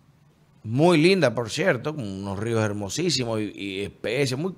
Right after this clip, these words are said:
muy cool. Y eso se vale porque superó, pero ¿a costa de qué? Y por eso reitero siempre el discurso de los socialistas en el término general, lo colectivo, de que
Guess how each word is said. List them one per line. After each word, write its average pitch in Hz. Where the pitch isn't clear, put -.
muy 262
cool. 107
Y 131
eso 131
se 143
vale 214
porque 175
superó, 147
pero 135
¿a 135
costa 196
de 117
qué? 90
Y 151
por 139
eso 165
reitero 147
siempre 135
el 110
discurso 123
de 123
los 107
socialistas 104
en 104
el 95
término 110
general, 101
lo 104
colectivo, 101
de 104
que 104